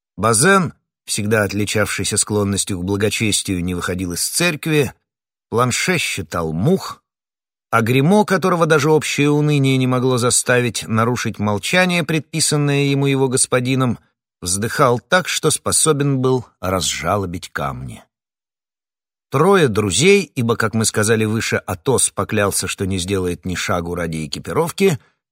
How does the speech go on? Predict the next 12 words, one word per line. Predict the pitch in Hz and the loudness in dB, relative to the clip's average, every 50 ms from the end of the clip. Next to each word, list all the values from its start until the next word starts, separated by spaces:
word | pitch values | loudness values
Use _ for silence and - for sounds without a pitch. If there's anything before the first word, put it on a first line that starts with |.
| _ _ - | _ _ -8
итак, | 110 104 - 180 - - | -4 0 0 0 0 -2
трое | - _ - 143 139 135 110 95 87 82 | -4 _ 0 2 4 4 4 4 2 0
друзей | 78 80 90 92 87 104 175 208 214 202 | -2 -4 -6 -4 0 2 4 4 4 4
выходили | 160 143 - - 135 127 127 135 123 120 | 2 0 0 0 0 0 0 0 0 -2
из | - - - 120 110 98 95 | -2 -4 -4 -2 -2 -2 -2
дому | 101 104 101 104 104 | 0 0 0 2 2
рано | 104 104 98 98 104 | 2 2 2 2 0
утром | 143 190 175 143 202 214 196 165 - _ _ _ _ _ | 0 -2 0 2 4 4 4 2 0 _ _ _ _ _
и | - 131 | -2 -2
возвращались | 127 123 107 104 110 110 104 - - - 190 190 190 180 - - - - _ - | 0 0 0 0 0 0 0 0 2 2 4 4 4 2 0 -4 -4 -6 _ -2
очень | 143 156 - - 156 135 | -2 0 0 -2 -4 -4
поздно. | - - 71 62 65 60 60 57 52 50 - | -4 -6 -10 -10 -10 -10 -12 -12 -14 -16 -18